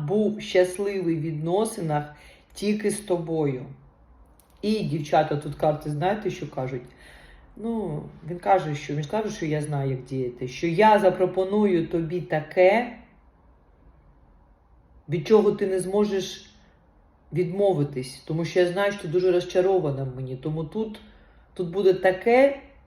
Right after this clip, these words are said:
знов повторюю, для вас, що ти обов'язково приймеш. А про що ж він говорить? Ну, по-перше, він говорить про те, що він став сильніше.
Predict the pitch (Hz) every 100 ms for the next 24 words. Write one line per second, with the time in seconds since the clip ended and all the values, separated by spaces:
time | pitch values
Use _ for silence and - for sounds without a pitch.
0 | - - 147 180 151 147 139 - 143 135
1 | 131 143 147 135 117 - - _ _ _
2 | _ _ _ _ _ _ - - - -
3 | - 196 - 247 220 208 202 190 - 220
4 | 202 208 196 185 151 123 120 - - -
5 | - - - - - - - - - -
6 | - - - - - - 175 175 208 -
7 | 254 - 220 214 196 196 180 151 139 123
8 | - - - - - - - - - -
9 | - - - - - - - - - -
10 | - 208 214 190 180 196 185 175 165 175
11 | - 170 170 190 165 - 160 147 175 -
12 | 165 151 - 180 165 151 135 135 170